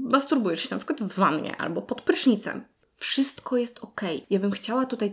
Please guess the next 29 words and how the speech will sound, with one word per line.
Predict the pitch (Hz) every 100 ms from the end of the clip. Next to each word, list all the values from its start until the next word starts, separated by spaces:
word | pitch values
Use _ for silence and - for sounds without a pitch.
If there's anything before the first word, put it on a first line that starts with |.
| -
tylko | 247 254 262
zachęcić | 233 220 214 214 190 196
do | 196
tego, | 202 180 165 208 262 -
żeby | 190 202
to | - 202
ciało | - 214 226 214 220 - -
poeksplorować, | 208 196 - - 175 165 156 - - - -
żeby | 180 180 185 185 -
zobaczyć | 185 180 - 214 226 - - -
różne | 185 185 196 196 190 190
opcje, | 202 196 - - - - _ -
żeby | 185 190
nie | 202 214
zatrzymywać | 226 220 - 214 220 202 -
się |
przy | 196 -
jednej. | 175 - - - - -
Bo | 202
my | 254
mamy | 294 247
też | 220 -
tendencję | - 185 196 220 - 185
do | 170
tego, | 175 160 -
że | - -
kiedy | - - 214 226
już | 202
poznamy, | - 190 185 170 - -